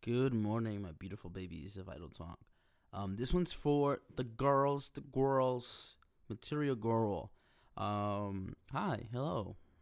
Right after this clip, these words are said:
You know, I haven't directly talked to you guys in a bit. It's either been to everybody or to just the dudes. But today, this is for the girls, okay?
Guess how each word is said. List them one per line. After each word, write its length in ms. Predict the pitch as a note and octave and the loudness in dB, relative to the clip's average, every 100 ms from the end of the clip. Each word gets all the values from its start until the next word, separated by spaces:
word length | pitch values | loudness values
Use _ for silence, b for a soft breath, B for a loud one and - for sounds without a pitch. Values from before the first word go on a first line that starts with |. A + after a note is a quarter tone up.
| _ - | _ -8
You 80 | |
know, 60 | A#2 | -8
I 40 | |
haven't 220 | D#3 F#3+ C#3+ | -8 -10 -10
directly 420 | G2+ F#2+ - F2+ | -8 -10 -10 -8
talked 300 | G#2+ C3 - | -6 -8 -8
to 80 | G2 | -12
you 80 | |
guys 320 | F#2 F2+ F2+ A2 | -10 -10 -8 -10
in 80 | F#2+ | -10
a 20 | |
bit. 300 | - - - b b b b b _ | -10 -14 -14 b b b b b _
It's 160 | G#2+ G#2 | -10 -6
either 200 | G2+ G2+ | -6 -6
been 260 | - F#2+ F#2+ | -6 -6 -6
to 140 | - | -8
everybody 560 | F2 G2+ G#2+ A2 A#2 C3 | -10 -8 -6 -6 -6 -6
or 100 | A2 | -8
to 120 | - | -8
just 280 | - G#2 - | -8 -10 -10
the 80 | F#2+ | -14
dudes. 460 | - A#2 B2 - - | -8 -8 -8 -10 -18
But 120 | - | -12
today, 440 | - B2+ D3 D3 B2+ - | -4 -2 0 -2 -6 -16
this 200 | G#2+ - | -14 -12
is 80 | G#2 | -12
for 120 | - G2+ | -12 -12
the 80 | F#2+ | -12
girls, 500 | - - C3 D3+ - | -14 -16 -16 -18 -20
okay? 260 | - A#2 | -14 -12